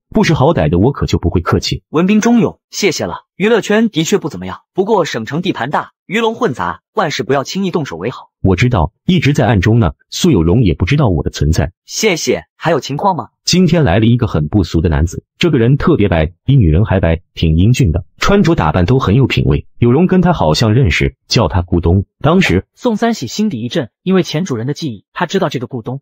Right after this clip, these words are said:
Speaker 2: 当时什么情况？直说无妨。
Speaker 1: 我看有容都快哭了，但眼泪没掉下来。他差点扑了过去，那个顾东似乎也有点激动，不过还是稳了下来。他邀请有容晚上下班后共进晚餐。宋先生，我感觉
Speaker 2: 我懂你的意思，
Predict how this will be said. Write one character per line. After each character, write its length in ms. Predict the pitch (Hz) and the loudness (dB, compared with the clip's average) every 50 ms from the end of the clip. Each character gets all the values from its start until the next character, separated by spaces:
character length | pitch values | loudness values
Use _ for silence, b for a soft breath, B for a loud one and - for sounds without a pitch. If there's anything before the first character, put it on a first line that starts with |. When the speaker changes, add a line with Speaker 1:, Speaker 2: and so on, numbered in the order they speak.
| _ _ - | _ _ -4
Speaker 2:
当 180 | - 214 233 | -4 -2 -2
时 140 | 226 - - | -2 -4 -4
什 140 | 175 - 131 | -4 -4 -4
么 40 | 127 | -6
情 200 | - - 95 90 | -6 -8 -10 -6
况？ 240 | - 127 98 - _ _ _ | -4 -4 -4 -4 _ _ _
直 160 | - - 135 | -6 -4 -4
说 180 | 139 - 180 160 | 0 0 0 -2
无 120 | 127 170 | -2 -4
妨。 280 | - - 95 90 90 _ _ - | -6 -6 -8 -8 -8 _ _ 0
Speaker 1:
我 160 | 104 113 123 | 0 0 2
看 180 | - 175 165 127 | 2 2 2 4
有 160 | 95 82 78 | 4 2 2
容 240 | 76 80 92 117 123 | 2 2 2 2 2
都 160 | 143 151 151 | 2 2 2
快 160 | - 117 85 | 2 0 -2
哭 240 | - - - 104 120 | -2 -2 0 0 2
了， 140 | 101 - - - - - | 0 -2 -6 -10 -4 -2
但 180 | 127 123 113 | 0 2 2
眼 200 | 101 92 76 78 | 4 4 4 4
泪 120 | 85 95 87 | 4 2 2
没 220 | 76 76 85 101 | 2 2 2 2
掉 240 | - - 147 123 95 | 2 2 2 2 2
下 140 | - - - | 0 -2 -4
来。 160 | - - - _ - - | -6 -8 -16 _ -10 -2
他 100 | - 131 | -2 -2
差 200 | 127 - 151 127 | 0 2 0 0
点 140 | 95 73 76 | 2 0 0
扑 160 | - 101 98 | 2 2 0
了 60 | 85 | 2
过 120 | - 90 82 | 2 0 0
去， 240 | - - - - - _ _ | 0 -2 -4 -4 -6 _ _
那 160 | - 165 165 127 | -2 0 0 0
个 80 | 127 | 2
顾 100 | 123 147 | 2 2
东 200 | 101 127 139 143 | 2 2 2 0
似 140 | 139 - 113 | 2 0 -2
乎 140 | - - 117 | 0 2 0
也 160 | 92 71 67 | 0 0 0
有 180 | 69 82 90 101 | 2 2 2 2
点 160 | - 73 69 | 0 -2 -4
激 160 | - - 95 | 0 -2 0
动， 200 | - 110 92 - _ _ - | 0 0 -2 -2 _ _ -2
不 100 | - 180 | 0 2
过 140 | 170 190 143 | 2 2 2
还 160 | - - 143 | 2 0 0
是 80 | 151 135 | 2 2
稳 160 | 95 78 71 | 2 2 2
了 80 | 78 85 | 2 2
下 200 | - - 107 80 | 2 2 0 0
来。 200 | 69 67 67 _ _ - | 0 -2 -4 _ _ -4
他 120 | - - 165 | 0 0 2
邀 160 | 175 175 175 | 2 2 2
请 160 | - 127 135 | 2 2 2
有 160 | 120 85 82 | 4 4 4
容 160 | 80 90 117 127 | 4 4 4 2
晚 180 | 98 76 69 | 2 2 2
上 160 | - 92 87 | 2 2 0
下 200 | 85 - 113 90 | 2 2 0 0
班 100 | - 95 | 2 0
后 160 | 98 - 98 85 | 2 2 0 0
共 180 | - 120 95 | 2 2 2
进 140 | 80 80 73 | 2 2 2
晚 160 | 69 67 - | 2 0 -2
餐。 300 | 85 - - 78 85 - _ _ _ | -4 -4 0 0 0 0 _ _ _
宋 240 | - - 208 165 123 | -2 0 0 2 2
先 160 | - 143 147 | 2 2 2
生， 180 | 131 117 87 76 b b b | 2 2 0 0 b b b
我 140 | 90 92 90 | -2 0 0
感 180 | - 76 65 | 0 -2 -2
觉 260 | 65 - 78 78 82 _ _ - | 0 2 2 2 0 _ _ -4
Speaker 2:
我 120 | - 170 - | -2 -2 0
懂 160 | 185 208 226 | 2 0 0
你 80 | 190 | 0
的 60 | 120 131 | 0 -2
意 160 | 160 156 127 | -2 -2 -4
思， 220 | - - 101 - | -6 -8 -14 -16